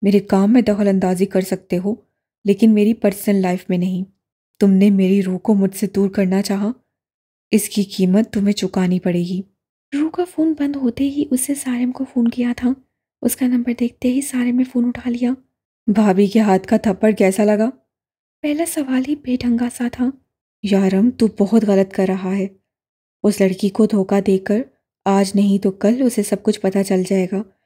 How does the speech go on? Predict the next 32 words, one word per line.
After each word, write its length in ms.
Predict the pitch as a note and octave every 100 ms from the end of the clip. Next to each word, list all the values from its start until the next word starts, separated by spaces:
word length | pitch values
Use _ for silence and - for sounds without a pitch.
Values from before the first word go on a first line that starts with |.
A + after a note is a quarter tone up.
| _ _ _
फिर 120 | A3+
क्या 180 | G3 G#3
करेगा 380 | G3+ G#3 G#3 A3
तू? 220 | A3+ B3+ - _ _ _ _
आज 220 | G3 G3
सबूत 400 | F#3+ G#3 F#3 A3 -
नहीं 220 | G3+ F#3+
था 160 | G#3+ F#3
मेरे 220 | F3+ F3
पास, 400 | - F3+ A3+ -
कल 200 | - G#3+
ज़रूर 360 | F#3+ F#3+ F#3+
होगा। 360 | F#3+ F3 F3+ F#3 - _ _ _ -
और 80 | G3
तुझे 260 | F#3+ F#3+
लगता 340 | G3 F#3+ - G#3+
है 180 | G#3+ A#3
वो 120 | B3
तेरे 300 | B3+ G3 G#3+
सबूतों 400 | A#3 A3 A#3 B3+
पर 100 | C4+
यकीन 320 | C4 A3 G#3+
करेगी?" 460 | G3+ F#3 F3 F3 G3 _ _ _ _ _ -
यारम 240 | C#4+ D4 E4+
जरा 260 | D4+ C#4
सा 160 | B3+ C4
मुस्कुराया 440 | A#3+ - A#3+ A#3
था। 300 | A#3 A#3+ B3+ _ _ _ _ -
"सोचना 480 | - G3 F#3+ G3+
भी 160 | G3 G3+ G3
मत 160 | G3
सारम, 420 | - F#3+ F#3 G#3+